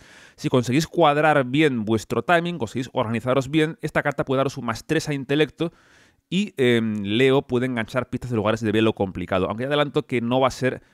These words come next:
lo más efectivo. Las tres cartas anteriores van a ser más potentes en ese sentido. Pasamos ahora al apartado de los enemigos. Aunque hablo de combate evasión, casi siempre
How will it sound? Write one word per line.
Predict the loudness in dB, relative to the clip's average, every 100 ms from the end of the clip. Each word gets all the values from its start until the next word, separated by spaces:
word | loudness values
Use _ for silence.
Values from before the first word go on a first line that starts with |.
| -8
lo | -2 0
más | 0 -4
efectivo. | -8 -6 -6 -4 -2 -2 -4 _ _ -8
Las | -8 -4
tres | -4
cartas | -2 0
anteriores | -2 0 0 0 0
van | -4
a |
ser | -2 -4
más | -2 -4 -2
potentes | -4 0 -2 -2 -8
en |
ese | -10 -14
sentido. | -20 -20 -20 -20 _ _ _ _ _ _ _ _ _ _ _ _ _ _ _
Pasamos | -6 -4 -2 0
ahora | 2 4
al | 4
apartado | 2 2 2 0 2 -2
de | -2 -2 0
los | 2 2 0 -2 -4
enemigos. | 0 0 0 0 0
Aunque | -2 -4 -4
hablo | -2 -2
de | -2
combate | -2 2 2 2 0
evasión, | 0 0 0 -2 -2
casi | -6 -6
siempre | -2 -2 0 -2 -2